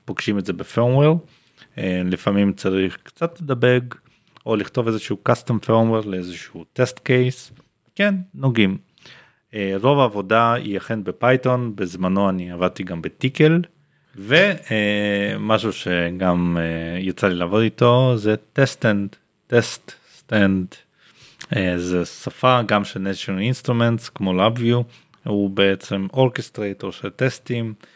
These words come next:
אה, חלק מה-, מהשימוש שלו זה גם לפרודקשן, כי לעשות טסט, אה, על הרבה יחידות, טסט חזרתי על הרבה יחידות,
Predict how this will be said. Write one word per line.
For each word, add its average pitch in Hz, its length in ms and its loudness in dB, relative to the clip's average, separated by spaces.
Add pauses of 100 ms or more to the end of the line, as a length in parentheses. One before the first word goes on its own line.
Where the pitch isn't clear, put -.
(280)
אה, 95 400 2
חלק 147 320 0
מה-, 151 200 4
מהשימוש 135 520 0
שלו 127 240 0
זה 110 120 -4
גם 110 320 2
לפרודקשן, 101 1160 0
כי 101 180 -8
לעשות 95 400 -8
טסט, - 420 -4
אה, 90 280 0 (280)
על 98 120 0
הרבה 92 200 2
יחידות, 95 520 0
טסט - 200 -6
חזרתי 92 460 -4
על 101 60 -2
הרבה 95 180 -2
יחידות, 139 520 0